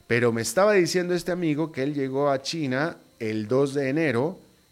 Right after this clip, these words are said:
y que ya en China estaba la crisis por el coronavirus. Desde que él llegó al aeropuerto, a todos los pasajeros de ese vuelo que venía de acá de este continente,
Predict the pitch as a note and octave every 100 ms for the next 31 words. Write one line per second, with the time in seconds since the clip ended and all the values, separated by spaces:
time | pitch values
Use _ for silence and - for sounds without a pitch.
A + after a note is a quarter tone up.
0 | _ _ - B2 - A#2+ A2+ G#2+ F3+ C4
1 | C4+ - - G3+ G3 A#3 C#4 - - A#2
2 | - D#3 F3 F#3+ D3 - B3 G4+ - D#3+
3 | - C3+ A#2+ A2 A#2+ A2 A2 G#2+ G2 D#2+
4 | - - - _ _ _ _ _ _ _
5 | _ G2+ A2 A2+ A2+ C#3 G#3 G#3+ G3+ F3
6 | G3 G3+ G3 E3+ D3+ C#3 C3+ F3 G3 F#3+
7 | F#3+ A#3 - B2 A#2 E3+ F#3 F#3 E3 C3
8 | B2 D#3 E3 D3+ D#3+ D3 D3+ D#3 B2 A2
9 | A#2 D3+ D#3+ C#3+ A#2 A2 C3+ D3 D3 D#3
10 | C#3 A2+ A2+ A#2 D3 D#3 F3 G3+